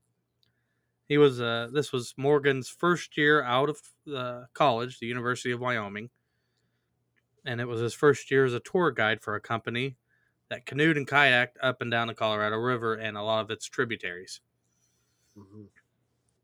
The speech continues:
Speaker 1: So, <clears throat> on June second, two thousand fifteen, Morgan, it, that's the day Morgan went missing, you know?
Speaker 2: Yeah.
Speaker 1: While working, fuck. So,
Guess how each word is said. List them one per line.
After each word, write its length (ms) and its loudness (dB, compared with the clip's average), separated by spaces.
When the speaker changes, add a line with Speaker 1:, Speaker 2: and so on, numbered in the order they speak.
Speaker 1:
So, 340 0
<clears throat> 240 0
on 320 4
June 240 4
second, 320 -2
two 120 -2
thousand 180 0
fifteen, 340 -2
Morgan, 520 2
it, 240 0
that's 240 4
the 80 -4
day 180 4
Morgan 360 -2
went 140 -8
missing, 340 -8
you 80 -12
know? 180 -8
Speaker 2:
Yeah. 280 -14
Speaker 1:
While 540 8
working, 560 2
fuck. 420 -4
So, 400 0